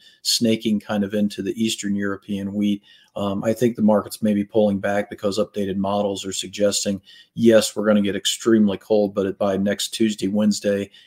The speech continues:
areas like Garden City, Kansas will be back in the low thirties. So I would say Thursday's trade, if we're gonna see two leaders to the downside,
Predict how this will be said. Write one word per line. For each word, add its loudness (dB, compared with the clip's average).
areas 4
like 2
Garden 6
City, -2
Kansas -4
will -4
be -2
back -4
in 2
the -2
low -2
thirties. 0
So -2
I 4
would 6
say 4
Thursday's 2
trade, 2
if -6
we're -2
gonna 0
see -4
two -4
leaders -2
to -14
the -8
downside, -2